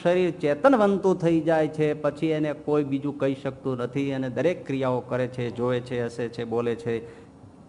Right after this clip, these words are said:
પ્રાણ આવતાની સાથે. એવી જ રીતે એ પ્રતિમાની જ્યારે વેદ વિધિથી પ્રતિષ્ઠા કરવામાં આવે છે, મંત્રોચ્ચારથી આવાહન પ્રતિષ્ઠા કરવામાં આવે છે,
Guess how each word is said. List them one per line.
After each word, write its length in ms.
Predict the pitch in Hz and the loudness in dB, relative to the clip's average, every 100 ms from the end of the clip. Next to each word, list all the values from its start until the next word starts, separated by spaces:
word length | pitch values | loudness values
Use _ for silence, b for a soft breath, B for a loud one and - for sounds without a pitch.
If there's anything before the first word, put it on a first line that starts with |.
| - | -2
પ્રાણ 240 | 123 131 | 2 4
આવતાની 420 | 120 127 131 123 | 2 0 0 -2
સાથે. 440 | 113 147 - 113 101 B B B | 2 4 4 0 -6 B B B
એવી 220 | 135 175 233 | 4 4 6
જ 80 | |
રીતે 300 | 214 208 208 | 2 2 2
એ 120 | 196 180 | 2 2
પ્રતિમાની 680 | 165 156 185 202 185 170 | 0 0 0 2 2 0
જ્યારે 340 | 156 151 147 131 | 0 0 0 -2
વેદ 340 | 113 170 220 | 0 4 4
વિધિથી 560 | 175 170 139 156 151 147 | 4 2 4 2 2 0
પ્રતિષ્ઠા 540 | 131 127 131 - 123 | -2 -6 -6 -2 -2
કરવામાં 640 | 123 120 117 107 98 92 | 0 2 4 2 0 0
આવે 200 | 101 131 | 0 2
છે, 400 | 147 135 165 170 | 2 4 6 6
મંત્રોચ્ચારથી 920 | 160 143 135 135 120 127 117 110 110 110 | 6 4 2 0 -2 0 0 0 -4 -4
આવાહન 420 | 110 120 117 113 | -2 0 0 -2
પ્રતિષ્ઠા 520 | 113 110 110 - 113 | -8 -10 -12 -10 -10
કરવામાં 500 | 104 104 101 95 87 | -8 -6 -6 -6 -6
આવે 180 | 107 135 | -2 0
છે, 260 | - 185 | 2 2